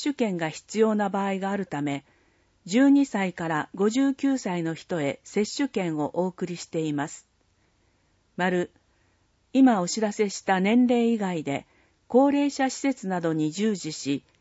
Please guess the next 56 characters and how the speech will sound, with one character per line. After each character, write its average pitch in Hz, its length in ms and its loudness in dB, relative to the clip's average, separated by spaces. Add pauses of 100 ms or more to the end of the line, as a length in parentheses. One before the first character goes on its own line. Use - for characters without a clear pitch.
(240)
接 - 380 2
種 254 100 2
を 240 100 6
希 226 160 -4
望 220 200 2
す 226 160 -4
る 220 80 0
人 - 260 -4
は、 135 180 -2 (440)
接 226 200 2 (120)
種 285 100 0
券 202 240 0
が 175 140 -4
届 202 280 0
い 190 40 -4
た 151 180 -8
ら、 139 180 -4 (480)
市 - 440 -6
コ 262 200 8
ー 269 40 4
ル 277 100 2
セ 262 180 0
ン 247 100 2
タ 170 220 -4
ー 151 40 -4
で 151 120 -2
の 143 240 -2
予 170 140 2
約 202 300 0
が 170 100 0
で 170 140 -6
き 160 120 -6
ま 147 140 -4
す。 - 220 -20 (880)
コ 277 220 6
ー - 20 4
ル 277 120 2
セ 269 200 2
ン 254 80 2
タ 180 220 0
ー 160 40 -2
ま 151 140 -2
で 139 240 -4
お - 140 -2
電 220 200 4
話 170 120 -2
く - 100 -14
だ 147 140 -6
さ 139 220 -8
い。 131 120 -10 (1040)
丸、 180 400 0 (540)
接 - 380 4
種 285 120 0
証 233 300 0
明 214 220 -2
書 190 300 -2